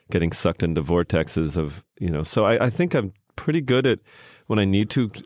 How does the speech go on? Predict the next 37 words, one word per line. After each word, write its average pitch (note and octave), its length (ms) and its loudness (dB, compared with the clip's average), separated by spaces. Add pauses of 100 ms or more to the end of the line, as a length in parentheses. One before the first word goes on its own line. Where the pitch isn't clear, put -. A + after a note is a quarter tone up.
(100)
having G2+ 300 0
absolute F#2+ 440 0
focus G#2 540 -2 (480)
and F#2+ 180 0
getting F#2+ 300 2
things F2 340 0
done E2+ 200 2
very D#2+ 140 0
quickly. E2 480 -4 (380)
Whether F#2 240 0
that's E2+ 180 0
hardworking D#2+ 420 -2
or D2+ 40 -2
not, D2 180 -2
I'm D2 100 -4
not D2 160 -4
sure. D2+ 220 -6 (800)
I - 340 -20
think E4 160 0
Arianna A#2+ 280 4
Huffington G#2 460 0
said F#2 200 0
it, F2+ 80 0
but F#2 120 -2
she - 120 -8
didn't G2 160 0
invent F2+ 300 -2
the E2+ 120 0
idea D#2+ 380 0
that E2 280 -4
I G2 80 0
think G2 180 -2
sleep A2+ 340 -4
is F2+ 120 -4
my D#2+ 120 -2
secret - 340 -6
weapon. D#2+ 320 -4